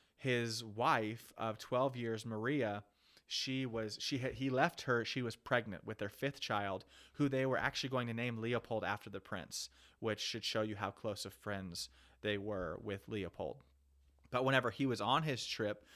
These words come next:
he was gone for two months. And while he was there, he was playing what is, as of now, from what we know,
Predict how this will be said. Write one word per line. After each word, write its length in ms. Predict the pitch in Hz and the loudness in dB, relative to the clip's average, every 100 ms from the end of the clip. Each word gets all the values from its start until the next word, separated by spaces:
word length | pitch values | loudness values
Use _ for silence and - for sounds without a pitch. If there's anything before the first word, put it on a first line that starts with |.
| - - | -20 -2
he 140 | 131 | 0
was 140 | 123 | 0
gone 300 | 117 120 127 | 2 4 4
for 120 | 123 113 | 2 -6
two 260 | - 156 | -2 0
months. 540 | 127 110 - - - - - - - - | 2 0 0 -4 -4 -6 -18 -20 -20 -4
And 480 | 120 113 107 107 110 | 0 2 2 0 -2
while 280 | 110 127 143 | 4 6 6
he 160 | 151 | 4
was 160 | 123 113 | 0 2
there, 160 | 120 | 0
he 120 | 117 123 | 0 -4
was 140 | 113 | -6
playing 680 | - - 135 160 127 110 107 - - - - | -8 0 2 4 2 -2 -6 -12 -20 -20 -2
what 220 | 120 123 | 2 4
is, 400 | 156 208 - - - 107 | 4 2 0 -4 -4 4
as 260 | 156 185 | 4 6
of 200 | 180 147 | 2 2
now, 520 | 139 180 139 117 123 - | 0 2 2 2 -2 0
from 180 | 127 120 | 0 0
what 160 | 123 | -2
we 140 | 120 117 | -4 -4
know, 480 | 139 147 113 113 | 0 0 0 -2